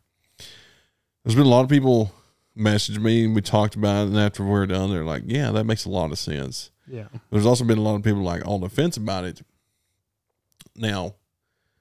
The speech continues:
Speaker 1: I am not a huge proponent of the A R fifteen.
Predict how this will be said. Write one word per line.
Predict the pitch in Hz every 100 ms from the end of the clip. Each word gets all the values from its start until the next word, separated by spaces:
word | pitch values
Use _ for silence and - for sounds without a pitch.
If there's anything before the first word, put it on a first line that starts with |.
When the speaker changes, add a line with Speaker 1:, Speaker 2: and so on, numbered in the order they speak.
| _ _ _ _ _ -
Speaker 1:
I | 113
am | 151 135
not | 127 147
a |
huge | 131 147 160
proponent | - 135 156 180 131
of | 110
the |
A | 101
R | 104 101
fifteen. | 101 95 90 85 110